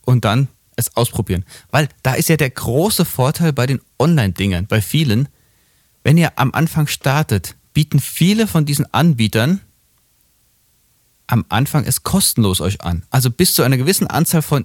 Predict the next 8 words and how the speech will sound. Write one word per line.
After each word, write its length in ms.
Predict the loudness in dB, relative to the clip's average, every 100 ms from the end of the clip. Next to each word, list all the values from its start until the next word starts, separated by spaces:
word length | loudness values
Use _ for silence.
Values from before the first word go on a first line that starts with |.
| -2
E-Mails 420 | 0 2 0 -4 -6
sind 200 | 0 2
diese 240 | 2 -2 -2
Online-Lösungen 1600 | 0 2 2 0 -4 -12 _ _ _ _ -2 2 4 4 2 0 -4 _ _
völlig 480 | -10 0 0 0 0
kostenlos. 580 | 0 0 -2 -4 -6 -14 _ _ _ _ _ -2
Während 320 | 2 4 2
diese 560 | 0 0 0 2 0